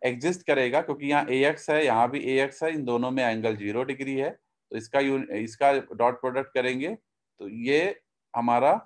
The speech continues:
cos ज़ीरो मीन्स वन दे देगा और केवल ए एक्स बचेगा, ठीक है। बाकी इससे करेंगे तो ए वाई into ए एक्स करेंगे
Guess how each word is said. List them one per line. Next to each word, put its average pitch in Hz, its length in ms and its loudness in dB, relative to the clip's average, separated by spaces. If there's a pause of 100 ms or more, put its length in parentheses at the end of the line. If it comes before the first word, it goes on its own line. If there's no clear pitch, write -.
(120)
cos 120 200 4
ज़ीरो 123 360 0
मीन्स 175 260 -6
वन 123 220 0
दे 139 140 2
देगा 135 260 0 (380)
और 123 120 -18
केवल 151 240 2
ए 139 160 4
एक्स 131 200 -4
बचेगा, 80 480 -8 (240)
ठीक 120 180 -8
है। 208 140 -4 (400)
बाकी 110 240 0
इससे - 380 -4
करेंगे 165 460 0
तो - 160 -10
ए 120 160 0
वाई 127 340 2
into 139 220 -6
ए 135 160 0
एक्स 143 160 -6
करेंगे 143 380 -4